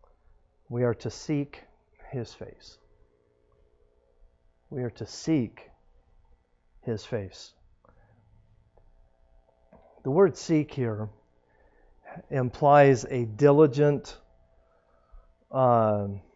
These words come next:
procurement of information. Um, it is not a, a haphazard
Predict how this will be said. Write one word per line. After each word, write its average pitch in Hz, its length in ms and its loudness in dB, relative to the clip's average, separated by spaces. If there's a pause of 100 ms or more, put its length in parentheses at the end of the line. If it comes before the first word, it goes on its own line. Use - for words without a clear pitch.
(1400)
procurement 139 920 0
of 120 160 -6
information. 113 720 -6 (520)
Um, 104 520 -10 (460)
it 143 140 0
is 135 200 2
not 151 460 4
a, 131 460 -4 (580)
a 131 200 -4
haphazard 123 1080 2